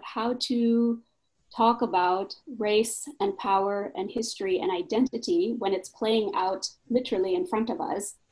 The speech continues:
day in and day out while we were walking the streets of Rio de Janeiro in Brazil.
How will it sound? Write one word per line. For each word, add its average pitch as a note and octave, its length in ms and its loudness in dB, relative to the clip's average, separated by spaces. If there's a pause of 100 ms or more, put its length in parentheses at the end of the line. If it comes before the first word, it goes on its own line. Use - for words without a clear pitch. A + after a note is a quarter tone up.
day G3 200 2
in G3 120 4
and F3+ 140 2
day F#3+ 180 2
out F3 260 6
while F3+ 220 4
we F#3 100 6
were F3+ 140 4
walking F#3 380 2
the - 60 0
streets F#3+ 360 0
of F#3+ 300 -2
Rio F#3+ 260 2
de F3+ 140 2
Janeiro F#3+ 560 0
in F3 120 -2
Brazil. F#3+ 540 0